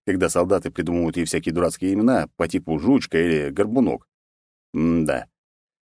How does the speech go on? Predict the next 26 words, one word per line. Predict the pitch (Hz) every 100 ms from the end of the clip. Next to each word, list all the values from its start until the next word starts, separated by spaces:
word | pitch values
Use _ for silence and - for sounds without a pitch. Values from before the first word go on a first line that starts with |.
| -
Гвардеец, | 82 80 104 156 156 -
который | - 107 117 104
назвал | 101 101 113 101
третий | 107 98 87
буревестник | 90 92 104 98 95
Горбунком, | 82 85 85 85 104 151 123 90 78
долго | 131 151 135 127
потом | 117 - 98 90
умирал | 110 113 95 82
на | 80 85
плацу, | 110 107 104 78 67 _ _ _ -
а | 78
после | 117 107 127
этого | 135 123 104 80 _ _ _ _
заучивал | 101 147 156 143 135 127 117 - -
Т | 117
Т | 127 113
Х | - 127 113
буревестника | 107 123 101 101 117 -
на | 120 110
память. | - 71 67 - - _
Дисциплина | 80 76 - 82 90 87
у | 87
волка | 87 80 85
была | 87 82
железной. | 101 104 64 60